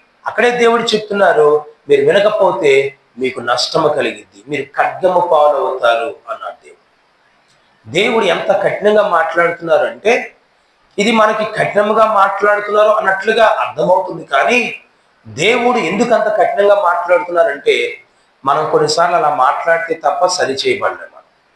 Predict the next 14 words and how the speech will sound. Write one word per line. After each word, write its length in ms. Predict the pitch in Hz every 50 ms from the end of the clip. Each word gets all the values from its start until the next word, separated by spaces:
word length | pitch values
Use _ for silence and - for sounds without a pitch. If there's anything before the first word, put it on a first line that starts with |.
| _ _ _ _ _
అవునండి, 440 | 120 131 147 147 151 165 202 226 - - _ _ _ _ _ _ _ _ _ _ _ 110
దేవుడు 360 | 110 131 147 170 185 190 180
కొన్నిసార్లు 420 | 170 185 175 170 - 180 175 175
అలా 140 | 175 165 160
మాట్లాడితే 640 | 156 139 139 151 - - 165 180 175 175 175 175 170 -
తప్ప 220 | 143 147 - - 190 214 220 - - - - - - _ _ _ _ _ _ _ -
మనము 580 | 131 135 139 151 185 220 226 220 175 123 - - - - _ _ _ _ _ - -
సరిగ్గా 380 | - 139 147 151 151 185 180
ఉండం. 320 | 170 160 160 170 185 185 180
మనం 160 | 160 131 - - - - _ _ _ _ _ _ _ -
ఆయన 160 | 123 123 123
మాట 300 | 120 131 147 170 170 180
వినం 240 | 160 160 180 190 185
కదా. 440 | 165 135 - 131 151 156 139 -